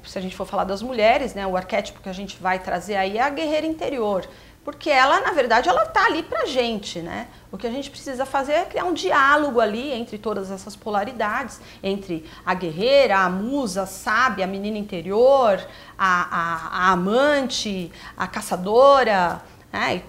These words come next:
todas, a introspectiva, a feiticeira, né? É, pra que elas dialoguem ali e a gente consiga ir harmonizando, como eu disse,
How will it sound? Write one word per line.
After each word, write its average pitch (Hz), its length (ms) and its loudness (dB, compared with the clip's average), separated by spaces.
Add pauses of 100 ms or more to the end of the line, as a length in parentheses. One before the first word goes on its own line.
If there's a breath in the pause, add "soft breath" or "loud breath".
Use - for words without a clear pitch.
(140)
todas, 208 560 0
a 180 100 0
introspectiva, 214 840 -8
a 156 40 -10
feiticeira, 190 720 -4
né? 226 320 -4 (480 loud breath)
É, 185 760 -2
pra 285 100 2
que 320 100 -6
elas 214 240 2
dialoguem 240 760 4
ali 247 400 -6 (320 loud breath)
e 254 160 -2
a 262 80 2
gente 233 400 -4
consiga 247 880 -6 (360)
ir 226 400 -8 (160)
harmonizando, 240 960 0
como 226 200 -8
eu 220 120 -4
disse, 208 520 -10